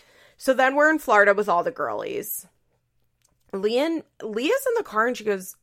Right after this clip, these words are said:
or not Leah, Macy's in the car and she's like, "Leah and I were supposed to be on the plane together, but she missed it." And I'm like, "Huh? Do, do Leah and, and Macy live close to each other?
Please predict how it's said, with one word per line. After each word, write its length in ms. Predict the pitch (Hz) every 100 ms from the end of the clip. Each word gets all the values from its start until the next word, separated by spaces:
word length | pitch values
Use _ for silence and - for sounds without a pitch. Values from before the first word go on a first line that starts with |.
| _
or 120 | 202
not 180 | 190 -
Leah, 240 | 165 - -
Macy's 460 | 220 320 427 392
in 60 | 277
the 80 | 208
car 200 | 226 220
and 100 | 220
she's 160 | 208
like, 160 | 196 190
"Leah 300 | 208 214 294
and 100 | 294
I 80 | 226
were 140 | 208
supposed 340 | 190 190 196 -
to 240 | 180 180 - _ _
be 120 | - 220
on 100 | 202
the 60 |
plane 320 | 190 233 330
together, 280 | 311 196 175
but 140 | 165 -
she 160 | -
missed 460 | 175 175 302 - 156
it." 240 | 117 101 -
And 120 | 196
I'm 140 | 196 202
like, 400 | 190 185 - _ _ _ _ _ _ _ _ _ _ _ _
"Huh? 380 | - 208 262 427 - _ _ _ _ _ _ _ _ _
Do, 280 | - 277 - _ _ _ _ _ 214 _
do 160 | 254
Leah 300 | 240 233 302 466 480
and, 200 | 403 302
and 180 | - 240
Macy 340 | 208 214 - 262
live 260 | 220 -
close 340 | - 165 - -
to 160 | 381
each 160 | 415 -
other? 280 | 440 453